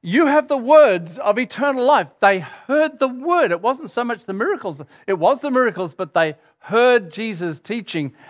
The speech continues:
and they were attracted to the truth of what Jesus taught.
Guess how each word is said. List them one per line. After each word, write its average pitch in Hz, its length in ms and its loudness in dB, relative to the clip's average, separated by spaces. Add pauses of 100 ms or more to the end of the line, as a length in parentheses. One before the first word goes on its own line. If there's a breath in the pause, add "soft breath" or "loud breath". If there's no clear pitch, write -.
(120)
and 202 200 0
they 208 120 4
were 208 160 2
attracted 208 680 -4
to 190 120 -8
the 196 140 -4
truth - 560 -4 (300 soft breath)
of 185 120 0
what 208 220 2
Jesus 190 460 -6
taught. 196 420 0